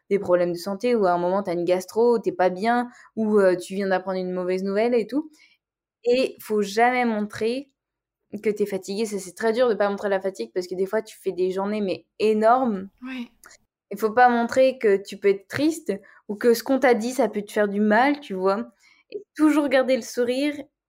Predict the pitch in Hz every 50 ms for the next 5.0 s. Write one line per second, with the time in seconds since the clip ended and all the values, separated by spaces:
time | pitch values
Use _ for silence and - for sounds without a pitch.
0 | _ _ - 202 226 240 254 277 - - - _ _ _ _ _ _ _ _ _
1 | - - 247 240 233 240 254 269 277 254 - - - 202 196 185 220 226 226 226
2 | - 262 233 220 220 - 220 208 190 180 180 180 185 _ _ _ _ _ _ -
3 | 214 247 277 277 277 233 208 208 226 226 226 226 - - 294 294 302 - - -
4 | 262 247 254 - - - 269 277 285 285 - 269 247 220 208 - 180 185 -